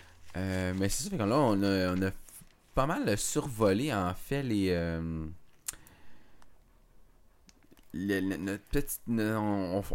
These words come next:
on va terminer avec un volet un peu plus le fun, en fait, du, euh, du podcast pour, euh,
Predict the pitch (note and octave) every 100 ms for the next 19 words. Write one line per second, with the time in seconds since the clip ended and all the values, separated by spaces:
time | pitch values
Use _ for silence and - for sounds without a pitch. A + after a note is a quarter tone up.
0 | - G2 G#2 B2 C3+ B2+ C#3 F#3+ A#2+ A2
1 | G2+ G2+ B2 D#3 G2 G2+ - D3 - F#2+
2 | - A#2+ B2+ G#2+ F2+ - A#2+ G#2 G2 F#2+
3 | F2+ D#2+ - F2+ E2+ - A2+ A#2+ - G2+
4 | F#2+ F2+ F2 E2+ E2+